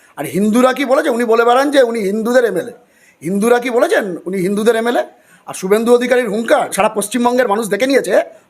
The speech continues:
ফাঁকা কলসির আওয়াজ বেশি। আমি অনেক আগেই বলে দিয়েছিলাম, বারুইপুরের দুটো জিনিস খুব বিখ্যাত, একটা পেয়ারা আর একটা পেঁদানি। এবং আপনারা দেখবেন, জামা কাপড় কিনতে যান তো বা কো-, কোনো দোকানে যান,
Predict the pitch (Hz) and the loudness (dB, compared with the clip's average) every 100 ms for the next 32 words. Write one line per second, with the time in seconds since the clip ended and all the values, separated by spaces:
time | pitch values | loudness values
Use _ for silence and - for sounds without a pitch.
0 | - 190 240 240 202 196 294 - 220 185 | -6 -2 0 -2 -4 -4 -4 0 0 0
1 | 151 - _ _ _ _ 151 196 226 - | -10 -18 _ _ _ _ -4 0 0 0
2 | 185 254 262 254 254 254 285 - _ _ | 0 2 2 2 0 0 -4 -6 _ _
3 | 131 185 247 247 254 226 180 240 233 214 | -2 0 0 2 0 0 0 2 2 0
4 | 233 247 185 - - - _ _ _ _ | -6 -6 -6 -6 -8 -8 _ _ _ _
5 | - 160 - 220 202 240 302 - - 185 | -8 -4 -2 0 2 2 0 -4 -4 -4
6 | 208 214 233 214 - - _ _ _ _ | -2 -2 0 0 -4 -20 _ _ _ _
7 | - 170 247 311 330 - 175 208 226 247 | -6 0 2 0 -4 -6 -2 0 2 2
8 | 240 190 202 - 202 208 226 233 233 339 | 0 -2 -6 -4 -2 -2 -4 -4 -2 -2
9 | 240 214 180 214 - 208 208 226 180 | 0 -2 -2 -4 -4 -2 0 2 2